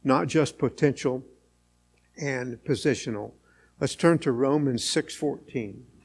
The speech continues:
Just remind you of the aspect that sin is to, sin is dethroned. This is a very critical point, uh, to understand, um,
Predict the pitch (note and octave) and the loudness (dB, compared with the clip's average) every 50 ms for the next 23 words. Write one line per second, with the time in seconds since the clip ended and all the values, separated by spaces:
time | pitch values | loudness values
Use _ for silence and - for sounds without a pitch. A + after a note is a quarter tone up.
0 | - - - _ _ _ _ _ _ - - - - - _ _ _ _ _ _ | -20 -20 -20 _ _ _ _ _ _ -20 -20 -20 -20 -20 _ _ _ _ _ _
1 | _ _ _ - _ - - - _ _ _ _ _ - _ - - - - B2+ | _ _ _ -20 _ -20 -20 -20 _ _ _ _ _ -20 _ -20 -20 -14 -10 -8
2 | A#2+ A2 B2 B2+ C3+ C#3+ D3 A#2 C3+ C3+ B2+ G#2+ G#2 A#2 A#2 A#2 A#2+ C3 B2+ - | -8 -6 -4 -4 -2 -2 -2 -2 0 -2 -2 -2 0 0 2 2 4 2 2 0
3 | - - C3+ B2 A2 - - - A#2 - - - - D3+ C#3 C3+ B2+ - - - | 0 0 0 0 0 -2 -6 -6 -6 -6 -8 -6 -2 0 0 0 0 -2 -6 -8
4 | - B2+ A#2+ - - - - - - - - - C#3+ C3+ B2+ A#2 - - - A2 | -8 -8 -8 -6 -6 -6 -4 -4 -6 -4 -4 -4 -2 -2 -2 -6 -6 -10 -16 -18
5 | - - - C#3+ C3 B2 A#2 A2 A2+ C3+ C3 - - C3 G#2 A#2 C#3 D3 D#3+ D#3+ | -18 -12 -6 -2 -2 0 0 -2 -2 -4 -6 -4 -4 -6 -4 -2 -2 -2 -2 -4
6 | - - G3 F3+ E3+ - - B2+ - - - D#3 C#3 A#2+ G#2 - - - - - | -6 -6 -4 -4 -4 -4 -6 -10 -10 -8 -8 -6 -6 -6 -8 -10 -14 -18 -18 -14
7 | - - - - - - - - - _ _ - - A2 G#2+ G#2 G2+ G#2 G#2+ - | -16 -16 -16 -16 -20 -20 -20 -20 -20 _ _ -8 -6 -6 -4 -6 -6 -8 -10 -12
8 | _ _ _ _ _ _ - - - - - - - C3+ D3 C3+ A#2+ A2+ - - | _ _ _ _ _ _ -20 -18 -18 -14 -12 -8 -4 -2 -2 -2 -2 -4 -4 -4
9 | D3 C3+ C3 B2+ B2 A#2+ A#2 A2+ A2 - _ _ _ _ _ _ _ _ _ _ | -2 -2 0 -2 -2 -4 -6 -8 -10 -14 _ _ _ _ _ _ _ _ _ _
10 | _ - - A2 A2 A2 A2 A#2+ | _ -16 -14 -12 -12 -12 -14 -18